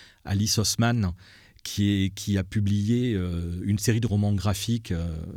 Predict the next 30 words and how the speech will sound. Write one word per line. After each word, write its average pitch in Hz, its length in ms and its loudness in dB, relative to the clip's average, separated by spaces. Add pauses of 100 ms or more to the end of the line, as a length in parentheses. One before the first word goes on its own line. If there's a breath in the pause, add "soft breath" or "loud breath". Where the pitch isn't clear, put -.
(300)
intitulée 107 540 -2
Heartstopper, 110 580 -4 (380 loud breath)
qui - 80 0
a 104 40 4
donné 110 220 4
lieu 120 240 2
à 95 100 -2
une 92 220 2
série, 101 540 0
euh, 78 400 -10 (920 soft breath)
euh, 87 260 -2
sur - 320 -2
Netflix 113 500 0
qui - 100 -6
a 90 60 0
connu 107 320 0
un 98 40 2
retentissement 95 580 0
mondial, 104 500 0
euh, 76 140 -6 (260)
considérable 110 640 0 (540 loud breath)
et 107 80 2
qui 123 580 2
justement 127 560 2 (140)
permet, 139 640 2
je 101 120 2
crois, 139 360 -2
aux 117 120 4
jeunes 123 260 2
aujourd'hui 107 520 0